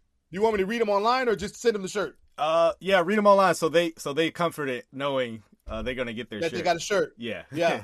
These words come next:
Speaker 2: <laughs>
Speaker 1: Uh, let me see here. So I have Nadine Capers.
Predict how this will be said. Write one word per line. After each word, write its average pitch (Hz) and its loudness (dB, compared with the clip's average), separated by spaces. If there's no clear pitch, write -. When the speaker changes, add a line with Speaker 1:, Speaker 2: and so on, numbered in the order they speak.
Speaker 2:
<laughs> 107 -18
Speaker 1:
Uh, 165 -2
let 156 -18
me 147 -18
see 135 -16
here. 113 -14
So 151 -6
I 160 -2
have 165 0
Nadine 175 -4
Capers. 240 -2